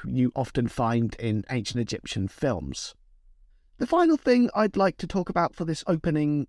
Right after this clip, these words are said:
sort of pre-credit scene, and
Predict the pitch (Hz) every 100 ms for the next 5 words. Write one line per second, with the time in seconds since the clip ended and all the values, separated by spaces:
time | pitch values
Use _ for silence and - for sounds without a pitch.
0 | - - 151 139 - _ - - 156 147
1 | 139 147 - - 180 170 165 165 - _
2 | - 247 269